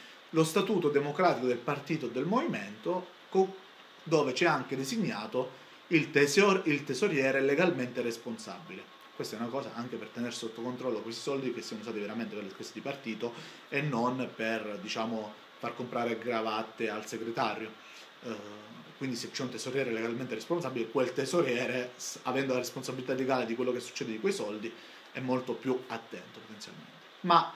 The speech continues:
il Movimento Cinque Stelle non ha uno statuto,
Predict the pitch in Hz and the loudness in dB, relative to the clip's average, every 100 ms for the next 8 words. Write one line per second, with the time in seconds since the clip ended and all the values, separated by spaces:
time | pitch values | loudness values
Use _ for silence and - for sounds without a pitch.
0 | - - - - - 285 214 180 175 - | -14 -20 -20 -20 -4 2 4 6 4 2
1 | - 170 262 - 113 110 170 - - 170 | -4 -4 -4 -4 -4 -4 -6 -8 -4 2
2 | 175 165 185 143 123 - - 202 185 127 | 2 4 4 4 4 0 -2 0 2 0
3 | - 175 175 127 - | -2 -4 -4 -6 -10